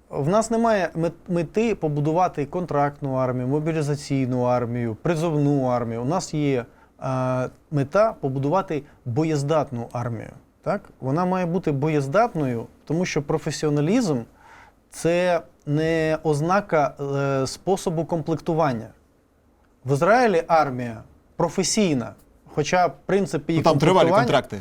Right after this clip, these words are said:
Speaker 2: наскільки я знаю.
Speaker 1: Там не контракти, там мобілізаційні. Вона
Speaker 2: Ну, вони три
Speaker 1: мобілізаційна.
Speaker 2: роки служать.
Speaker 1: Але вони служать три роки. А українська армія, яка нібито контрактна,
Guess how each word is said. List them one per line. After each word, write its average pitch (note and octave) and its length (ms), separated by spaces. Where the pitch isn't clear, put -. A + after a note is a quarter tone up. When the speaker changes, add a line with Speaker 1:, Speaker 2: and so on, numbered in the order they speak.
Speaker 2:
наскільки A#2 280
я A#2+ 60
знаю. G#2 280
Speaker 1:
Там D#3 140
не D#3+ 80
контракти, D3 500
там C#3 160
мобілізаційні. D3 920
Вона C#3+ 240
Speaker 2:
Ну, D#3 80
вони D#3+ 80
три D#3+ 60
Speaker 1:
мобілізаційна. D3 360
Speaker 2:
роки C#3+ 220
служать. C3 380
Speaker 1:
Але A3 180
вони B3 220
служать A#3 380
три A#3+ 180
роки. A3 500
А D#3 100
українська G#3+ 560
армія, A#3 440
яка D3+ 240
нібито D#3 400
контрактна, D#3+ 720